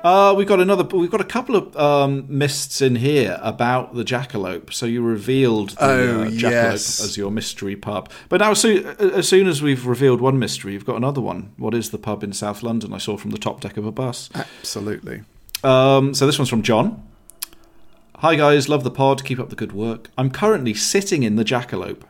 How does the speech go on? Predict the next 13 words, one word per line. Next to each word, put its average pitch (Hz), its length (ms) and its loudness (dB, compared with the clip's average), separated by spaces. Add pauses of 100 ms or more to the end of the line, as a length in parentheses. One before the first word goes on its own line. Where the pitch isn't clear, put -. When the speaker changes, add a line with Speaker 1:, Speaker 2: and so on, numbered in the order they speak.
(140)
Speaker 1:
after 131 240 -2
hearing 123 680 2
the 110 140 0
reveal 110 480 2
while 101 280 -2
I 101 40 0
was 104 160 -4
literally 117 500 -2
five 117 600 -2
minutes 107 320 0
away 107 240 2
from 101 260 -8
it. - 280 -16